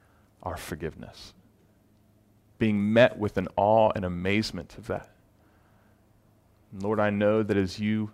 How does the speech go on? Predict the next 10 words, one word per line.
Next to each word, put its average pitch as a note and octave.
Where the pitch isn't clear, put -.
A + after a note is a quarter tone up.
set -
us -
in G2
awe, A2
that G2
you G#2+
are E2+
not F#2
like F2+
us. -